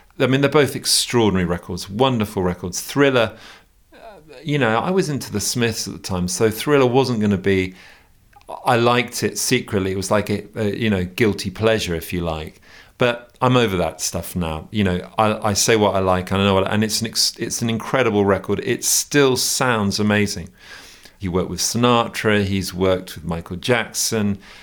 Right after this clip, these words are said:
He made a record in nineteen eighty-nine called Back on the Block. And the first track is, it's the cover of Birdland. And he has Ice Cube on it. He's got Ice-T rapping. He's got Miles. He's got Sarah Vaughan.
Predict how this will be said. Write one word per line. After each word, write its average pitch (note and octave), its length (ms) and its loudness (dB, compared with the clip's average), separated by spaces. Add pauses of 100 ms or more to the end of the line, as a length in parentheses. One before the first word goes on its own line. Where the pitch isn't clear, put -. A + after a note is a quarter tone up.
(140)
He A#2 120 0
made A#2 180 2
a A2+ 60 2
record A2+ 420 -2
in G#2 640 2
nineteen G#2 380 -2
eighty-nine F#2+ 380 -2
called - 180 -6
Back G2+ 220 -2
on F#2+ 80 0
the F2+ 60 0
Block. F2+ 440 0 (500)
And A2 100 0
the G#2+ 60 4
first A#2+ 400 2
track G#2+ 300 -4
is, F#2 400 -4 (520)
it's - 240 -8
the A2 100 -6
cover G2 280 -2
of F#2 100 -6
Birdland. F2+ 680 0 (520)
And G#2+ 460 0 (100)
he G#2+ 400 0
has G2 680 -2 (300)
Ice F2+ 300 -4
Cube F#2+ 360 -4
on F2+ 180 -2
it. F2 260 -6 (120)
He's F#2+ 220 -6
got - 200 -4
Ice-T G2 540 -2
rapping. F2+ 520 -2
He's E2+ 320 -6
got F#2 280 -2
Miles. F#2 680 0
He's F2 220 -6
got - 220 -4
Sarah F#2 360 2
Vaughan. F#2 420 2